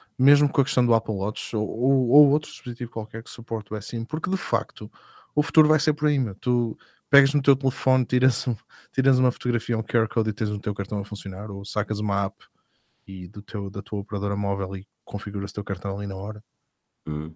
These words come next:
Speaker 1: Repara nisto, se alguém te gamar o telefone, que isto é uma coisa que cada vez mais, ahm, eu penso que é cada ve-, cada vez é menos preocupante. A cena de
Speaker 2: Roubar
Speaker 1: roubar o
Speaker 2: o telefone.
Speaker 1: telefone. Porque depois o pessoal não usa, mas, eh,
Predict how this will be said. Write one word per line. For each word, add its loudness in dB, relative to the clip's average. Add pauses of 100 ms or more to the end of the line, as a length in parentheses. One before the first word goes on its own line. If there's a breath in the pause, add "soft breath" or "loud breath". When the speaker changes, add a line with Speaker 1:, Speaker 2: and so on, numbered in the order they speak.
Speaker 1:
Repara 8
nisto, 4
se 4
alguém 6
te 0
gamar 6
o 2
telefone, 4
que -10
isto 8
é 12
uma 8
coisa 4
que 0
cada 6
vez 6
mais, 0
ahm, -2 (520)
eu -2
penso -2
que -2
é -6 (100)
cada 4
ve-, 0
cada 0
vez 0
é 0
menos 2
preocupante. -4 (480)
A -4
cena 0
de 2
Speaker 2:
Roubar 8
Speaker 1:
roubar 4
o 2
Speaker 2:
o -2
telefone. 2
Speaker 1:
telefone. -2 (260)
Porque -4
depois 6 (240)
o -18
pessoal 0
não 2
usa, 0
mas, 2
eh, -4